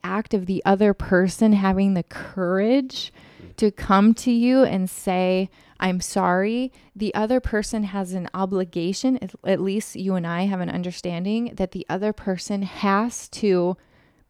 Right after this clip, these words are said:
Speaker 1: put their
Speaker 2: Yeah,
Speaker 1: sword down.
Speaker 2: absolutely. You can't go
Speaker 1: You
Speaker 2: in for
Speaker 1: can't
Speaker 2: the
Speaker 1: come,
Speaker 2: kill.
Speaker 1: no.
Speaker 2: Yeah, yeah, no.
Speaker 1: Because we've done that before,
Speaker 2: Yeah.
Speaker 1: where the other person has taken that opportunity. The other person is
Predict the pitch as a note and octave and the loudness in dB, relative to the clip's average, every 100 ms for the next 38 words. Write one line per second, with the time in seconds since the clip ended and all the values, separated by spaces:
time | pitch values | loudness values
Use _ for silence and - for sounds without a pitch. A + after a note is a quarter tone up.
0 | - A3 G3 G3 F3 D#3+ E3+ - - - | 2 4 4 2 2 0 -2 -6 -2 6
1 | F#3+ F3+ E3+ D3+ E3 A2 F#2+ - F2 F#2 | 8 8 6 -2 -4 -4 -6 -10 -16 -16
2 | - E2+ G2+ - A#2 A2+ A2+ G2+ F#3 A#3 | -18 -16 -16 -8 -8 -6 -6 -4 0 2
3 | G3 - A#3 G#3 F#3+ F3+ - F#3+ D#3 G2+ | 0 -2 2 2 0 -2 0 2 2 0
4 | E2+ E2+ G2+ F#2+ E2 F2 E2 D#2 _ - | -6 -12 -12 -12 -12 -14 -16 -18 _ -4
5 | A3 A3 G#3+ G3+ B3 A3 G#3 B3 A3+ - | 0 2 2 2 0 2 2 4 2 0
6 | F3+ - D#3+ - G3 G#3+ G3+ G#3+ G3+ F#3+ | -4 -2 -4 -4 -6 -2 2 4 6 4
7 | F#3+ - G3+ G#3+ A3+ - A3+ - G3 F#3 | 0 0 0 0 -2 -2 -4 -4 -2 -2
8 | F3 - G#3 A#3+ C#4 B3 A3 G3+ - A3 | -2 -4 0 2 2 2 2 2 2 0
9 | - A#3 B3 G#3+ D#3+ D#3 F3+ A3+ C#4 C#4+ | 2 2 4 2 0 0 4 6 6 4
10 | D4+ - C4+ A#3+ - G#3 F#3+ | 2 4 4 2 2 2 0